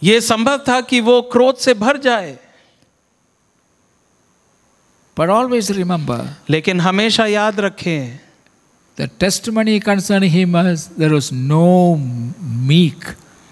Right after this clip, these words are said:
Speaker 2: person like Moses.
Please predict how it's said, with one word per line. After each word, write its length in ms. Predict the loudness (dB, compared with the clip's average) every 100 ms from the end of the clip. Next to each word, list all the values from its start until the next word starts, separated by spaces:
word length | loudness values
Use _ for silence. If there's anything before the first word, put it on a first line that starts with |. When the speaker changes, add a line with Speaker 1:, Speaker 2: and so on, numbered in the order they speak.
| _ _ -4
Speaker 2:
person 680 | 0 0 0 -2 -2 -4 -4
like 460 | -4 -4 -10 -10 -8
Moses. 680 | -6 -6 -6 -8 -8 -10